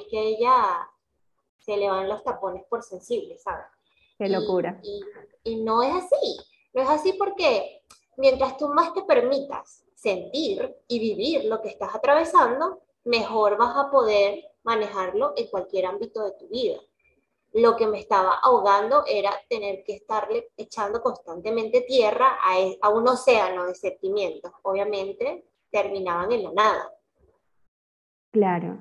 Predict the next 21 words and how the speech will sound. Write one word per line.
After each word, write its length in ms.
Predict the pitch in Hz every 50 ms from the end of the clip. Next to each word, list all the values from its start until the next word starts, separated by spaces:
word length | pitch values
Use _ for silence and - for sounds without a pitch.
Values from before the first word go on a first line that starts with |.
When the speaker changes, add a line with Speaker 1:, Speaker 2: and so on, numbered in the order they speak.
| - _ _ _ _ _ _ _ _ _ _ _ _ _
Speaker 2:
Qué 140 | - 214 214
fuerte. 720 | 214 - 285 294 269 214 - - - - 165 156 - - _ _ _ _ _ _ _
Esto 340 | - 214 214 208 214 254 254
de 260 | 262 269 277 285 277
cambiar 440 | 285 - 233 226 196 190 196 196 196
de 200 | 208 226 240 233
ciudad, 540 | 277 254 240 220 202 196 202 214 214 - - - _ _ _
¿tú 140 | - 233 226 220
lo 160 | 226 226 233
veías 640 | 233 233 220 208 196 196 196 202 202 202 208 202 - - -
como 920 | 226 220 220 214 208 202 196 185 180 175 165 160 160 156 - - _ _ _ _ _ _ _ _ _ _ _ _ _ _ _
una, 1200 | - 240 240 233 233 240 233 247 254 254 254 247 240 233 226 214 202 185 175 170 - - - - _
digamos, 460 | 202 208 196 196 190 190 202 208 208 -
como 800 | - 247 240 233 226 208 202 190 185 180 180 180 - - _ _ _ _
un 220 | - 226 226 226 233
remedio 920 | 226 254 262 254 247 254 269 277 285 294 311 339 359 349 359 349 - - -
o 180 | - - 233 220
aumentaba 760 | 220 226 233 226 220 214 208 214 214 220 214 214 220 233 226
tu 100 | 254 262 -
situación 720 | 277 254 - 220 202 190 196 - 208 202 196 196 196 196
de, 540 | 214 226 220 208 185 175 - - - _